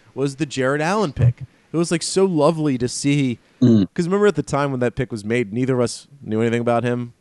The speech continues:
Speaker 1: basically.
Speaker 2: Yeah. We, we just got ripped, I think, and just, uh, um, I don't know. Yeah, we, we didn't know what to say about Jared Allen.
Speaker 1: Yeah, 'cause, like, what we're, I don't even know what we were expecting.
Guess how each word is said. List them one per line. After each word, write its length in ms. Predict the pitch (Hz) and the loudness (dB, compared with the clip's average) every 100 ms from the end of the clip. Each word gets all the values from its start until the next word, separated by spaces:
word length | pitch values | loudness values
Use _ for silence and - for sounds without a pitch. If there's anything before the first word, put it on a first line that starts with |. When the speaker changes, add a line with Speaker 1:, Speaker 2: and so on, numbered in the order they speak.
| _ - | _ -2
Speaker 1:
basically. 340 | 131 - 107 | -2 2 2
Speaker 2:
Yeah. 220 | 107 143 - _ _ _ _ | 2 0 -4 _ _ _ _
We, 220 | 110 127 127 | 2 4 4
we 120 | 127 | 2
just 140 | 151 | 4
got 180 | 139 95 | 2 0
ripped, 280 | 107 117 104 | 0 0 -2
I 60 | |
think, 280 | 90 104 95 | -2 -4 -4
and 100 | 95 | -4
just, 280 | 95 - - | -4 -4 0
uh, 280 | 95 90 - - _ _ _ _ 101 | 2 2 0 -10 _ _ _ _ -2
um, 440 | 90 87 87 78 - - | -2 0 -2 -6 -8 -4
I 60 | |
don't 100 | 104 | 0
know. 80 | 107 | 2
Yeah, 260 | 87 87 80 | 2 0 -2
we, 140 | 104 104 | 0 2
we 80 | 113 | 4
didn't 140 | 107 | 4
know 80 | 104 | 2
what 160 | 101 98 | 0 -2
to 60 | |
say 160 | - 82 | -4 -2
about 180 | 87 92 | -2 0
Jared 220 | 92 92 | 0 2
Allen. 180 | 92 95 - - | 0 -2 -10 -6
Speaker 1:
Yeah, 180 | 175 127 | -2 -2
'cause, 180 | 151 139 | -4 -4
like, 160 | 131 | 0
what 140 | 147 175 | 0 2
we're, 160 | 190 - | 0 -2
I 60 | |
don't 80 | 175 | -4
even 140 | 220 170 | -4 -4
know 120 | 160 | -4
what 80 | 127 | -4
we 140 | 127 | -6
were 80 | 95 | -6
expecting. 560 | - - 117 - 64 | -10 -6 -6 -6 -10